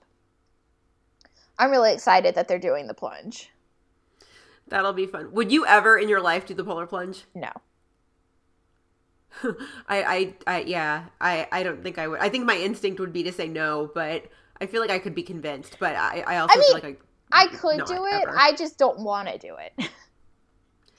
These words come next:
Speaker 2: They say it's, like, really good for you.
Speaker 1: Yeah.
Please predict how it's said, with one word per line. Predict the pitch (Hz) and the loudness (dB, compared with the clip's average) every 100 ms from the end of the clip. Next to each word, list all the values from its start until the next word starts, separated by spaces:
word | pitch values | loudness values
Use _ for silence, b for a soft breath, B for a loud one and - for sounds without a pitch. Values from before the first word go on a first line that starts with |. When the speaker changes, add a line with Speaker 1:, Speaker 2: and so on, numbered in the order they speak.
| _ | _
Speaker 2:
They | - 330 | 2 4
say | 403 285 | 6 4
it's, | 359 | 2
like, | - - | -4 -4
really | - 226 | -2 0
good | 220 175 190 | 0 -2 0
for | 226 | 0
you. | 151 123 151 - _ _ _ | 0 -2 -8 -12 _ _ _
Speaker 1:
Yeah. | - 196 180 180 | -4 2 4 2